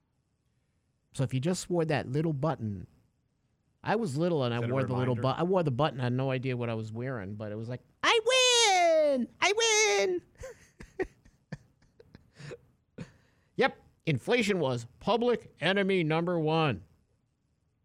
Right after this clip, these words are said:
Speaker 1: October eighth, nineteen seventy-four.
Speaker 2: Well, you know, thinking about inflation, all the things that we're doing to curtail that,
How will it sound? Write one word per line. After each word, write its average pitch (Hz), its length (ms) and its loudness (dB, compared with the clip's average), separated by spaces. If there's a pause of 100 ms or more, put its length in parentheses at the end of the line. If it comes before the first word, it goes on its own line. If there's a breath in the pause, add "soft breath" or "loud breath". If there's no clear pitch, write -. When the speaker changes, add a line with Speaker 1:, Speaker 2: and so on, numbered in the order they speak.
(1300)
Speaker 1:
October 139 480 -4
eighth, 127 240 -4 (220)
nineteen 117 400 -6
seventy-four. 120 720 -8 (2250)
Speaker 2:
Well, 131 260 -6
you 135 80 -10
know, 110 200 -6 (520)
thinking 131 180 -10
about 104 200 -6
inflation, 107 500 -10
all 95 80 -6
the 98 60 -8
things 95 200 -12
that 95 80 -14
we're 92 100 -4
doing 92 300 -2
to - 140 -6
curtail 139 640 -2
that, 85 260 -4